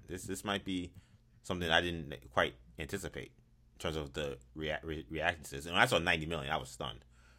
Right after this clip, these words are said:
Ninety million in a pandemic is, is real. I mean, it, again, it outdid Fast Nine. Now, Fast Nine came out, you know, essentially before van-, uh,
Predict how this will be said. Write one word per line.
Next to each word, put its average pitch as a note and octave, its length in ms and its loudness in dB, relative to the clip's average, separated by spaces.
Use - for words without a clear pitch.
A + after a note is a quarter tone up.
Ninety B2 240 10
million G#2+ 320 8
in - 0 -
a E2 80 2
pandemic D#2 440 2
is, C#2 120 -6
is D#2 220 0
real. D2 400 -4
I - 40 -10
mean, G#2+ 200 4
it, G2 180 0
again, A2 200 6
it D#2+ 80 2
outdid F2+ 480 6
Fast F2+ 300 10
Nine. F#2 280 8
Now, D2 320 0
Fast E2+ 220 2
Nine D#2+ 140 0
came D2+ 200 -4
out, C#2 260 -4
you D#2+ 80 -12
know, C2 240 -8
essentially D#3+ 540 8
before D#2 720 2
van-, D2 260 -2
uh, C#2+ 240 -4